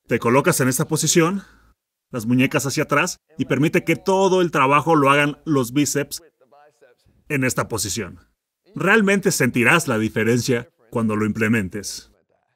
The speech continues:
Es entender la diferencia entre entrenar para fuerza en un movimiento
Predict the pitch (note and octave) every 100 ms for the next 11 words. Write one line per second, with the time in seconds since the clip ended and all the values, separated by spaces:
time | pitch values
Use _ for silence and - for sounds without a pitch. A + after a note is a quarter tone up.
0 | _ _ _ _ _ _ _ - G3+ -
1 | C#4 A3 F3+ F3 A3 B3+ G3 D#3+ D3+ D3+
2 | D3 E3 F3+ F3 D#3+ C#3 C3+ C3+ B2 C3+
3 | C3 D#3 A3+ - A3 E3+ - F3+ F3+ G3
4 | B2 A#2+ C#3+ D#3+ D#3+ E3 D#3 - F#3+